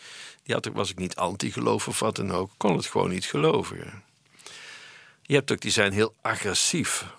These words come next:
antichristelijk. Eh, waarom, weet ik nooit, maar die zijn er ook. Ehm, een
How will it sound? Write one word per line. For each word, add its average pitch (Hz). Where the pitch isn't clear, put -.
antichristelijk. 95
Eh, 101
waarom, 98
weet 104
ik 92
nooit, 123
maar 110
die 101
zijn 95
er 101
ook. 120
Ehm, 127
een 123